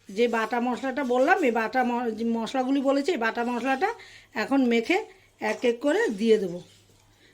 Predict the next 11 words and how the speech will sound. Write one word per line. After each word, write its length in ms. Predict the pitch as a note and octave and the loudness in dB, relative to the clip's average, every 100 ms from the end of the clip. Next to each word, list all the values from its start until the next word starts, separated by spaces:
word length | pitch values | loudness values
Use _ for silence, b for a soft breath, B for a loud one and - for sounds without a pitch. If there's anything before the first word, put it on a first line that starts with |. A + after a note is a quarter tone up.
| b - | b 0
তেল 240 | B3+ C4+ | 4 6
অনেকটাই 460 | C4 A#3+ B3 D4 D4 | 6 2 0 2 4
গরম 300 | B3 B3+ C4 | 4 6 6
হয়ে 140 | C4+ | 4
গেছে, 240 | C#4 C#4 E4+ | 4 2 2
মাখাতেও 640 | B3+ A#3 - B3+ C#4 C#4+ | 2 2 0 2 4 4
সর্ষের 360 | C#4 C4+ D4+ C#4+ | 2 0 0 0
তেল 240 | D4 C#4+ | 0 2
দিয়েছি 400 | C4+ D4+ D4 A4 A4+ B B B | 2 2 2 2 0 B B B
আর, 480 | G#3 G#3 G#3+ G#3 G#3 | 0 4 4 4 0
উম, 540 | G#3+ G#3 G#3+ G#3 G#3 | -2 -6 -6 -4 -4